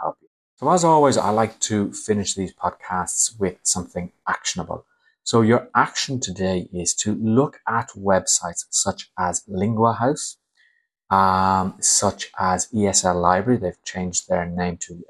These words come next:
Ellie, I think it is. Um, and also Off to Class, because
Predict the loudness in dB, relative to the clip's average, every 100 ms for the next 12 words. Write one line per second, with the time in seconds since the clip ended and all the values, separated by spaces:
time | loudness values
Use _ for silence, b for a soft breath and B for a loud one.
0 | -6 0 2 2 0 -4 -2 2 2 0
1 | -8 _ _ _ _ 0 2 4 2 -2
2 | -4 0 2 4 4 4 0 -2 2 4
3 | 4 -4 -10 -10 -2 0 0 -2 -6 -10
4 | -8 -6